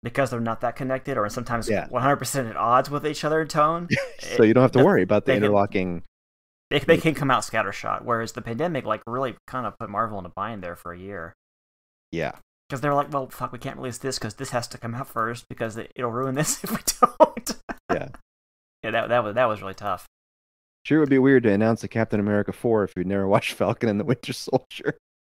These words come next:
Speaker 1: Well, shit, you can't have, you, you can't, you can't drop Hawkeye until you drop
Speaker 2: You
Speaker 1: Black
Speaker 2: can't.
Speaker 1: Widow.
Speaker 2: Y-, yeah, yeah.
Speaker 1: And I, and I know they, they were pissed about that 'cause they, <laughs> they were like, "God dang it, we know this will crush in theaters, but we,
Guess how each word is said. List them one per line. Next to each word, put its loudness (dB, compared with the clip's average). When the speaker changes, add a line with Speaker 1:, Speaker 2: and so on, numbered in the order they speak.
Speaker 1:
Well, 0
shit, -4
you -10
can't -6
have, -4
you, -6
you -12
can't, -10
you -12
can't -12
drop -2
Hawkeye -4
until -12
you -12
drop -4
Speaker 2:
You -6
Speaker 1:
Black -6
Speaker 2:
can't. -2
Speaker 1:
Widow. -12
Speaker 2:
Y-, -8
yeah, 0
yeah. -2
Speaker 1:
And -8
I, -4
and -2
I -2
know -2
they, -2
they -8
were -8
pissed -6
about -6
that -10
'cause -14
they, -10
<laughs> 0
they 0
were 0
like, -2
"God -2
dang -6
it, -10
we -6
know -4
this -6
will -12
crush -2
in -14
theaters, -10
but -4
we, -16